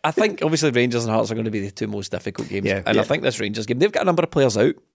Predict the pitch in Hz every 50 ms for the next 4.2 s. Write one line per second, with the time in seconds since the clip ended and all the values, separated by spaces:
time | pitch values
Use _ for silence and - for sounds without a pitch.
0 | _ _ - 120 131 - 113 135 - - 131 123 110 - 127 117 113 - - _
1 | - 92 113 156 - - - - _ _ _ _ _ _ _ _ - 120 113 110
2 | 123 123 123 127 123 - - 104 101 196 104 - 113 101 107 113 123 131 123 135
3 | 139 139 - _ _ _ _ _ _ - 185 160 - 123 117 - 151 147 - 175
4 | 160 - - -